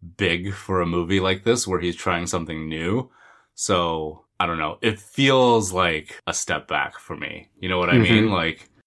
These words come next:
Speaker 1: the guy who does the guns akimbo, flying doves in slow-mo, you know?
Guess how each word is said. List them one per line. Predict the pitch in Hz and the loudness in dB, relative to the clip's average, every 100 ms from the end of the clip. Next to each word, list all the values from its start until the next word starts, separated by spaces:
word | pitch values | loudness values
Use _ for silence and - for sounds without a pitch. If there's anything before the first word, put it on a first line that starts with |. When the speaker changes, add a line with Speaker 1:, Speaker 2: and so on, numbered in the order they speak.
| _ | _
Speaker 1:
the | 98 | -8
guy | 90 90 | -2 -2
who | 90 92 | -2 -4
does | 90 87 82 78 - _ - | -2 -2 -4 -8 -14 _ -8
the | |
guns | 98 110 101 98 | -4 0 0 0
akimbo, | 98 - 165 139 113 95 87 82 76 - | -4 -2 -2 0 0 2 0 -2 -6 -10
flying | - - 113 107 107 104 | -16 -2 2 2 2 0
doves | 101 135 120 101 | 0 0 0 -2
in | 101 | -2
slow-mo, | 95 110 110 117 113 92 80 76 | -2 0 2 2 2 2 0 -4
you | 78 90 | -4 -2
know? | 87 90 107 120 113 | 0 0 0 -2 -4